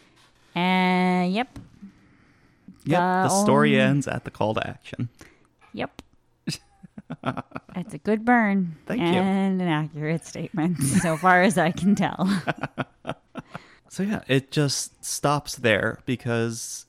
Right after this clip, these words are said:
Speaker 2: they wanted to do half the book. Paul is a non-character throughout this entire movie. For the lead character, he does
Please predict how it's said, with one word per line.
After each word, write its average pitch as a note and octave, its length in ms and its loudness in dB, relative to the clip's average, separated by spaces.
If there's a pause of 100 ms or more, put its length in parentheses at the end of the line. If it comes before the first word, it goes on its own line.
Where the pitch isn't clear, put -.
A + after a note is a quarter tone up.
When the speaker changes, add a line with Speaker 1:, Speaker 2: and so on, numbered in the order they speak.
(120)
Speaker 2:
they A#2+ 240 2
wanted A2 280 0
to - 60 -20
do A#2+ 140 0
half A2+ 320 -2
the - 80 -8
book. D#3 320 -4 (360)
Paul C#3 500 0
is B2 200 0
a A#2+ 160 0
non-character A#2+ 960 -2
throughout A#2+ 320 -6
this - 140 -8
entire A#2+ 420 -4
movie. - 500 -4
For C#3 120 -2
the B2+ 120 0
lead C3+ 320 0
character, A#2+ 640 -2
he - 200 -8
does A#2 680 -2